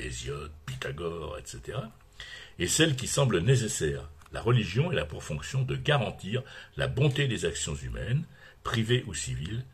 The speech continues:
condition de la paix commune. Mais si on craignait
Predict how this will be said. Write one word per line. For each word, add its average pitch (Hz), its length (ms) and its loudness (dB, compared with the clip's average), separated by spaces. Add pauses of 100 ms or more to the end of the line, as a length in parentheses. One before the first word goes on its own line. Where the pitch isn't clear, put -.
(340)
condition 127 440 8
de 107 100 2
la 80 80 2
paix 107 180 2
commune. 73 460 0 (1800)
Mais 113 220 8
si - 200 4
on 110 80 6
craignait 101 800 6